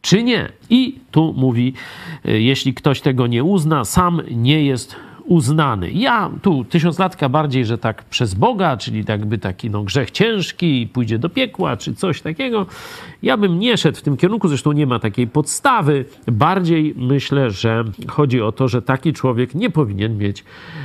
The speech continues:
żadnego poważania ani autorytetu w Kościele, jeśli ktoś podważa właśnie tę, tę naukę, ten Boży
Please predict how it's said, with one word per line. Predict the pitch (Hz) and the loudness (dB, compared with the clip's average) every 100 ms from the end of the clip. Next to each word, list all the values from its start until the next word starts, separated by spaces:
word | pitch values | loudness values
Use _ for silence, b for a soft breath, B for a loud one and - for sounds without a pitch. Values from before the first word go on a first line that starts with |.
| 95 | -8
żadnego | - 113 131 117 113 127 | -2 0 2 0 0 0
poważania | - 151 139 120 117 113 104 | 2 2 2 0 0 0 0
ani | 113 120 | 2 2
autorytetu | 117 117 117 110 107 90 107 101 - | 0 0 0 0 -2 -2 -2 -4 -6
w | - | 0
Kościele, | 143 - 196 196 135 | 0 2 0 2 0
jeśli | 104 95 110 107 | -2 -4 -4 -4
ktoś | - 95 95 | -2 -2 -2
podważa | - 151 117 107 101 98 98 - B 160 B | 2 2 2 0 0 -4 -4 -10 B -14 B
właśnie | 101 107 87 - 107 - - - | -2 -2 -4 -4 -4 -4 -6 -2
tę, | 127 107 110 170 | -2 -2 -6 -6
tę | 135 139 | 0 0
naukę, | 113 107 107 98 113 | 2 0 0 -2 -4
ten | - 156 123 | -2 -2 0
Boży | 107 98 98 | -2 0 -2